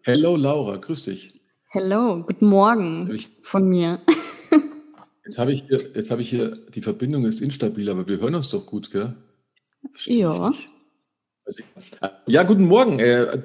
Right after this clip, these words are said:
Speaker 1: für dich guten Morgen. Ich muss auch ehrlich sagen,
Speaker 2: Guten
Speaker 1: ähm,
Speaker 2: Morgen.
Speaker 1: ja genau, ich wollte, ich wollte mal fragen, hast du gut geschlafen?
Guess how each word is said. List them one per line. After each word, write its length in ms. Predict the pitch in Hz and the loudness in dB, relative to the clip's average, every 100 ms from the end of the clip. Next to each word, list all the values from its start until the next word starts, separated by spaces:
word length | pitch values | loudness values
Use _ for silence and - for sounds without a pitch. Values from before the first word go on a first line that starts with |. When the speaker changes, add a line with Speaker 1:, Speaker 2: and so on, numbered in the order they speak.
| - | -6
Speaker 1:
für 160 | 147 | -4
dich 160 | 147 214 | -2 -2
guten 160 | 185 151 | -2 0
Morgen. 240 | 190 139 | 0 0
Ich 120 | 120 | -2
muss 160 | 170 170 | -2 0
auch 120 | 143 | 0
ehrlich 180 | 156 160 | 0 2
sagen, 200 | - - | 4 4
Speaker 2:
Guten 120 | 135 | 2
Speaker 1:
ähm, 280 | 120 123 233 | -2 0 -2
Speaker 2:
Morgen. 240 | 220 214 - _ _ _ _ _ _ _ - | -2 -6 -10 _ _ _ _ _ _ _ 0
Speaker 1:
ja 140 | 135 | 2
genau, 240 | 147 127 | 2 0
ich 200 | - - | -2 -2
wollte, 460 | 131 165 185 165 135 135 | 0 2 4 2 0 -4
ich 160 | 135 | -2
wollte 240 | 143 151 156 | -2 -2 -2
mal 420 | 147 143 - - - | -2 -2 -6 -14 -10
fragen, 440 | 120 131 156 160 | -6 -4 -6 -6
hast 160 | 139 131 | -6 -4
du 60 | 139 | -4
gut 100 | 135 | -4
geschlafen? 640 | 135 135 151 175 180 | -2 -2 -2 -4 -8